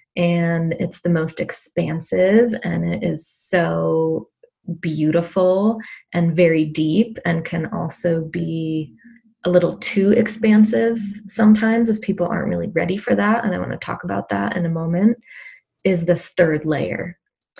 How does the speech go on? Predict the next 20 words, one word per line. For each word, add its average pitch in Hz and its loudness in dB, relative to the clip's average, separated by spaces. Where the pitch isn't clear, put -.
We're 180 0
close 180 4
to - -2
the 170 -2
cervix, 175 -2
we're 170 2
close 170 0
to - -6
the 175 -2
ovaries, 170 0
maybe 175 2
we're 160 -4
touching 202 0
the 208 4
cervix, 202 -2
we're 170 -4
close 175 0
to 175 -8
the 170 -6
uterus, 185 -2